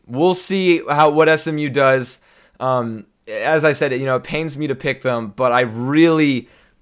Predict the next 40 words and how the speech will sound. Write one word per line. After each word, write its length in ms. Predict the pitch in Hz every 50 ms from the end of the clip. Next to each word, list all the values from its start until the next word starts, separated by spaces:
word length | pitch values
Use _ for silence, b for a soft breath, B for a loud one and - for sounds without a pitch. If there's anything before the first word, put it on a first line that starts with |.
| _ _ _ _ _ - - - - - - - - 98
I 220 | 123 147 147 151
think 300 | 143 143 - 170 156 143
S 180 | 147 143 135 -
M 100 | 135 135
U 80 | 135
is 100 | 127 120
gonna 160 | - 139 127
have 180 | 123 123 123 113
a 40 | 120
seven 300 | - - 131 120 117 117
and 100 | 113 -
five, 280 | - 117 113 110 104
eight 140 | 110 113 104
and 80 | 101 101
four 200 | - 113 110 107
season. 560 | - - - 110 104 95 98 90 87 92 b b b b
But 100 | - 175
of 100 | 160 -
course, 300 | - - 247 214 175 -
one 140 | 147 180 185
of 60 | 175
those 200 | 170 151 120 117
losses 380 | 139 135 131 127 - 131 123 117
is 120 | 120 110
gonna 180 | 107 123 120 117
be 240 | 113 113 113 110 -
T-, 260 | _ - - 120 110
T 200 | - - 123 110
C 160 | - - 104
U. 220 | 98 95 90 80 73
I 60 | 90
mean, 160 | 98 95 104 117
I'm 140 | 127 143
not 160 | 151 147 143 123
delusional. 540 | 135 120 127 123 113 107 107 104 98 98
Come 220 | - - 139 127 120
on, 160 | 110 - 60
guys. 220 | - - - -
Come 220 | - - 139 123 110
on. 200 | 101 85 82